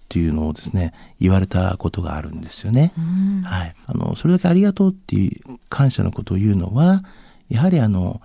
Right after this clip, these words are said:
Speaker 1: 普段そんな風に思っていなかったんだけど、やっぱり必要だったねっていうことを、やっぱ裏返しで言えばそういうことなので、
Speaker 2: うん。
Speaker 1: ですから、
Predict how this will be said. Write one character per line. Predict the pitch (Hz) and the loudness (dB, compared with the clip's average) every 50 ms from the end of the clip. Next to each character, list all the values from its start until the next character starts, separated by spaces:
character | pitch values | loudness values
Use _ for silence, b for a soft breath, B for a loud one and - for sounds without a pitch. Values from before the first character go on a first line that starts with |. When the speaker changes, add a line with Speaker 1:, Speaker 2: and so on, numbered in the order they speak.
| b b b | b b b
Speaker 1:
普 | - - 196 | -4 0 2
段 | 180 147 | 2 2
そ | - - 156 | 2 2 2
ん | 156 156 | 4 4
な | 156 160 | 4 4
風 | 156 165 160 139 | 4 4 4 4
に | 117 117 - | 4 4 4
思 | - 95 131 147 | 2 2 2 2
っ | 151 | 0
て | - - 131 | 0 0 2
い | 131 | 2
な | 135 143 135 | 2 2 2
か | 143 139 | 2 0
っ | - _ | -2 _
た | - 135 | 0 0
ん | 127 | 2
だ | 123 127 127 | 2 2 2
け | 139 | 4
ど、 | 151 165 156 B B B B B B | 4 4 4 B B B B B B
や | - 180 | -4 -2
っ | 185 | -2
ぱ | - - 208 | 0 2 2
り | 180 | 2
必 | - - 208 | 2 2 2
要 | 208 | 4
だ | 208 214 | 4 2
っ | 202 | 0
た | - - 202 | 2 4 6
ね | 196 214 226 | 6 6 6
っ | 214 | 4
て | - _ - - 165 | 0 _ 0 2 2
い | |
う | 156 | 2
こ | 156 160 151 | 2 0 0
と | - 165 | 2 2
を、 | 160 160 156 147 127 b b b b b b | 4 4 4 4 2 b b b b b b
や | - | -4
っ | - | 0
ぱ | - | 2
裏 | 87 107 117 123 | 4 4 4 4
返 | 131 127 | 2 2
し | 120 - | 0 0
で | 123 123 | 0 2
言 | 120 117 | 2 2
え | |
ば | 107 82 71 | 0 -2 -4
そ | - - | -2 -4
う | 82 | -4
い | |
う | |
こ | - - 78 | -4 -6 -8
と | - - 78 | -10 -10 -12
な | 78 | -12
の | 78 78 78 90 | -12 -12 -12 -4
で、 | - 101 101 98 95 87 175 | 0 2 2 2 2 2 0
Speaker 2:
う | |
ん。 | 180 190 202 202 202 196 185 180 175 165 156 151 147 143 143 139 131 B B | 2 2 2 2 2 2 2 0 -2 -4 -4 -6 -8 -8 -10 -12 -14 B B
Speaker 1:
で | - 139 | -8 -8
す | - | -2
か | - 127 | 0 2
ら、 | 123 110 104 | 2 2 2